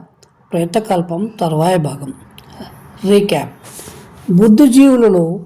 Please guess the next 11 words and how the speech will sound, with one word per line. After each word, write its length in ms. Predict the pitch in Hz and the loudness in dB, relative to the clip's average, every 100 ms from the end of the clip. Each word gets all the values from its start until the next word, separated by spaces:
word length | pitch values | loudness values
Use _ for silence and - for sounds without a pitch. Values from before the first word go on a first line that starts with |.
| - _ _ - | -18 _ _ -10
మనిషి, 720 | 185 185 190 180 175 175 202 - - - - - | -2 0 2 2 0 -2 -4 -10 -20 -20 -18 -6
మనుషులలో 720 | 180 208 262 254 269 233 208 180 | 0 2 2 2 0 2 2 0
స్వర్గాన్ని 800 | 180 170 160 190 277 277 233 - - _ _ _ _ _ _ _ _ 180 | -4 -8 -4 -2 0 0 -2 -8 -16 _ _ _ _ _ _ _ _ -2
కానీ 540 | 180 170 165 170 202 - - | 0 0 0 -2 -6 -14 -8
మోక్షాన్ని 640 | 175 175 - 202 269 277 | -6 -4 -2 2 4 4
కానీ 540 | 247 190 165 151 156 190 - _ - | 2 0 -2 -4 -8 -12 -18 _ -12
సాధించుకునే 760 | - 175 175 240 254 269 262 240 | -6 -2 0 0 0 0 0 2
అవకాశం 680 | 190 180 185 170 - 190 262 - _ - | -2 -4 -6 -6 -6 -10 -10 -16 _ -6
మానవ 460 | 165 170 208 277 302 | 0 2 4 2 2
శరీరానికే 920 | - 226 214 214 196 180 175 170 233 | 0 0 2 2 0 -2 -4 -6 -6
ఉంది. 380 | 240 165 131 | -4 -4 -6